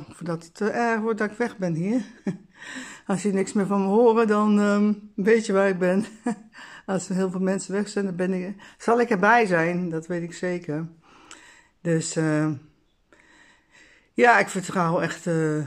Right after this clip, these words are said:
op Jezus. En, eh, wat mensen ook vertellen. Eh, hij is ons, mij-, hij is mijn redder, hij is onze redder. Alleen, eh, ja, geloof jij in hem?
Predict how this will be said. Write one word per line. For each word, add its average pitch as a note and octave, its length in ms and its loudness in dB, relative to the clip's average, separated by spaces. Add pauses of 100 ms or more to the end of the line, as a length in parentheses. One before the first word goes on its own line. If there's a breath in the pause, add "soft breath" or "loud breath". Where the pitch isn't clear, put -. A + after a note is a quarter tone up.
(120)
op G3 180 -8
Jezus. A3+ 720 0
En, D#3+ 340 -4
eh, D3+ 260 -6 (640 soft breath)
wat F3 160 -8
mensen F3 320 -4
ook E3+ 80 -14
vertellen. F3 540 -6 (440)
Eh, D3+ 300 -8 (240)
hij E3+ 160 -2
is E3 120 -4
ons, E3 220 -4
mij-, G3 340 2
hij G3+ 140 0
is G3 120 0
mijn A#3 240 2
redder, A3 300 0
hij F#3+ 140 0
is F3+ 80 -2
onze F3+ 300 -2
redder. D#3+ 440 -2 (640 loud breath)
Alleen, D3+ 540 -4
eh, D3+ 140 -4
ja, E3+ 360 -4
geloof F#3+ 300 -2
jij G3+ 180 2
in F#3+ 100 2
hem? F#3+ 320 -2